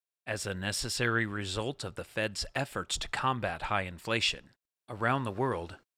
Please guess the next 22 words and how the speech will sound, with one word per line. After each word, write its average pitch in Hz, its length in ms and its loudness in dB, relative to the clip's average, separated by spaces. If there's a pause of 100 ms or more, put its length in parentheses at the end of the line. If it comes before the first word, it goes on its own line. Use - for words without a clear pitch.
European 117 560 2
Union 113 420 0
leaders 117 380 0
said 117 320 0
for 104 160 -8
the - 80 -6
first - 420 0
time 104 460 -2 (260)
that 95 140 -16
they 107 140 2
would 95 160 -2
impose 110 560 0
an 90 140 -4 (120)
oil 113 300 0
embargo 120 560 2
on 95 240 -2
Russia 98 480 2 (180)
over 92 260 -2
its 82 200 -4
invasion 95 520 0
of 80 140 -10
Ukraine, 85 600 -2